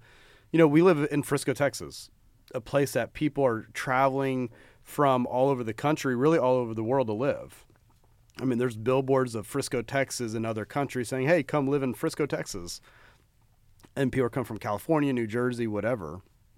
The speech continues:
But the thing is, is sometimes they come here, but they're s-, they're trying to sell or embody the spirit from where they came from,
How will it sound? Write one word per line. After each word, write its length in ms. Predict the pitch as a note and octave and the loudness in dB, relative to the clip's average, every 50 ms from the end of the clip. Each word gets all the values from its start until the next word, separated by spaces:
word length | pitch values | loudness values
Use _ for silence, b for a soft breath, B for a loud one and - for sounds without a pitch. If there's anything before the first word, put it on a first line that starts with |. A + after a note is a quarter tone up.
| _ _ _ _ _ _ _ _ - | _ _ _ _ _ _ _ _ -14
But 380 | C3 B2+ C3+ B2+ B2 A#2 G#2+ A2 - b b b b b b b b b b b _ _ _ - | -4 0 2 2 2 2 -2 -4 -14 b b b b b b b b b b b _ _ _ -10
the 140 | D3+ C#3+ C#3 | -4 -4 0
thing 240 | - D#3 C#3+ C#3 C#3 | 2 2 2 4 4
is, 240 | C#3 C#3 C3 A#2 | 4 4 2 2
is 120 | A#2+ A2+ - | 0 -4 -2
sometimes 480 | - D3 C#3 - - C3+ B2 A#2+ A2 | 0 -2 -2 0 0 0 0 0 0
they 140 | A2+ A#2+ A#2+ | 0 -2 -2
come 220 | A2 - C3 A#2 A2 | -2 -4 -4 -4 -2
here, 200 | C3+ D#3 D3 B2 | 0 2 0 0
but 120 | A#2 G#2+ | 0 -4
they're 80 | G#2+ G#2 | -6 -6
s-, 480 | - - - - - - - - - - - | -8 -10 -14 -12 -12 -12 -12 -12 -14 -14 -6
they're 140 | C3 A#2+ A2 | -6 -6 -6
trying 300 | - - D3 C#3 C#3 E3 | 0 2 2 2 2 0
to 260 | - - D3 C3 A#2 | -2 -4 -4 -4 -4
sell 520 | G#2+ - - - - C#3+ C#3 C#3 C#3+ C#3+ C#3+ | -4 -6 -8 -6 0 0 2 4 4 4 2
or 300 | C#3+ D3 B2+ A2+ A#2 A#2 | 2 0 -2 -4 -4 -4
embody 640 | A2+ G#2+ G2+ F#2+ G#2 G#2 A2+ A#2+ A#2 A#2 A2 A2 G#2+ | -4 -6 -6 -4 -4 -2 -2 -2 -2 -4 -4 -4 -6
the 360 | G#2 G#2+ G#2 G2+ G2 G2 G2 b b b b b b b b | -6 -6 -6 -6 -8 -10 -10 b b b b b b b b
spirit 760 | - - - - - - D#3+ D#3+ D#3 C#3 B2+ A#2+ A#2 - - | -8 -6 -6 -6 -2 4 6 6 8 8 6 6 4 0 -2
from 220 | - C3 A#2+ A#2+ A#2 | -6 -4 -4 -4 -2
where 140 | A#2 A2 | -4 -4
they 140 | F#2+ F#2+ F#2 - | -4 -6 -10 -10
came 260 | - - B2 A2+ G2 | -8 -8 -6 -6 -6
from, 420 | - - D2+ A#1+ G#1+ A#1 D2 F2 | -8 -10 -14 -14 -14 -16 -20 -20